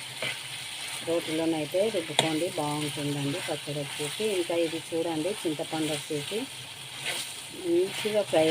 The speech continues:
అవుతుంది లోపల. ఇలా మధ్యలో వేసుకుంటే చూడండి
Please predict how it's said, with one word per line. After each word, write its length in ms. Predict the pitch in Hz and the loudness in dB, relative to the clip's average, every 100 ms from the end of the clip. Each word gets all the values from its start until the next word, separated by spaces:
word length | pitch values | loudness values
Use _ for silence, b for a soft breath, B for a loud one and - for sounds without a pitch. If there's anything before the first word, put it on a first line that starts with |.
| 160 | 8
అవుతుంది 480 | 156 160 151 151 190 208 | 6 4 2 4 6 4
లోపల. 320 | 156 143 147 151 196 294 - - - - - - - | 2 2 0 2 2 2 0 -4 -4 -6 -8 -8 0
ఇలా 120 | 170 175 160 | 4 8 6
మధ్యలో 340 | 156 175 196 202 | 6 6 8 8
వేసుకుంటే 520 | 170 - - 156 151 226 - | 6 4 2 2 4 2 4
చూడండి 440 | 160 151 147 175 | 4 4 6 6